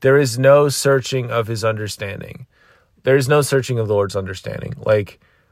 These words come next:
we try, I, I've done this before. I try to understand exactly what God is doing. I try to understand exactly why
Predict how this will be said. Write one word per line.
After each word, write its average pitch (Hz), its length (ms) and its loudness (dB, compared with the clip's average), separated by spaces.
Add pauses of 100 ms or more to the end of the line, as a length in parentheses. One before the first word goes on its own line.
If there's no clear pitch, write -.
(260)
we 143 280 2
try, 123 540 4
I, 117 320 0
I've 123 100 4
done 120 160 2
this 113 100 -6
before. - 260 -8
I 117 120 0
try 131 360 2
to 147 120 2
understand 127 480 -2
exactly 107 460 -2
what 120 180 -2
God 107 200 2
is 104 140 -4
doing. 101 260 -8
I 107 100 -6
try 123 220 0
to 131 80 4
understand 120 440 -4
exactly 107 420 -2
why 110 480 0